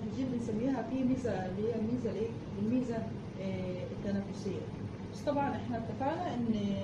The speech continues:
الميزة التنافسية مش ل-، مش في كل الوقت، يعني حضرتك كنت بتقولي على كسر إنها طبعًا، آه، استحوذت أو مثلًا، آه، يعني أنتجت، آه، أو نزلت السوق اللي هي الآلات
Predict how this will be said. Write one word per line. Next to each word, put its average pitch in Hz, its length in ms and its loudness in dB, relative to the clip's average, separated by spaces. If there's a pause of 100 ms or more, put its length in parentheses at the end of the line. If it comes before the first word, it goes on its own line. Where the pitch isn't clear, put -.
(800)
الميزة 240 240 2
التنافسية 285 560 2
مش 262 160 4 (180)
ل-، 214 200 2
مش 214 60 -4
في - 180 -4 (140)
كل 269 100 0
الوقت، 254 260 2 (240)
يعني 190 140 -4 (280)
حضرتك 233 120 -2 (120)
كنت 208 180 0
بتقولي 254 300 2
على 202 500 0 (600)
كسر - 260 -2 (520)
إنها 240 360 0
طبعًا، 233 220 0
آه، 202 1700 -2
استحوذت 247 600 2
أو 202 160 4 (160)
مثلًا، 247 280 0
آه، 190 680 -4
يعني 196 160 -2 (360)
أنتجت، 277 540 0
آه، 196 840 0
أو 202 140 2
نزلت 202 400 0
السوق - 280 -2
اللي 240 200 4
هي 240 100 4
الآلات 254 260 0